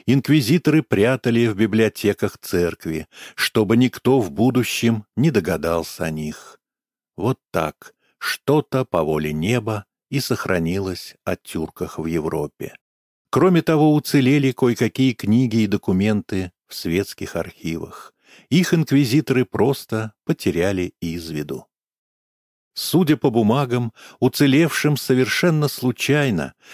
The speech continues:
графы Фуггеры из города Аугсбурга, он рядом с Мюнхеном, писали и говорили на тюркском языке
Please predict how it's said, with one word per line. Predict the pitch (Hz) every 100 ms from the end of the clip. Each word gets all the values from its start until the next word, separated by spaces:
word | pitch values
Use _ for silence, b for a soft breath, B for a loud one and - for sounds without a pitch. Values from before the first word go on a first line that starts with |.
| B -
графы | 85 117 156 143 147
Фуггеры | 135 - 151 165 104 107 90 90
из | - 113 95
города | 95 135 123 104 113 -
Аугсбурга, | - 135 117 82 80 82 87 80 82 82 _
он | - 98 92
рядом | 95 90 90
с | -
Мюнхеном, | 87 90 80 87 80 78 - B B -
писали | 143 - 147 151 147
и | 143
говорили | 123 120 120 127 127
на | 123 117
тюркском | - 107 107 - - 98
языке | 92 85 90 - 117 120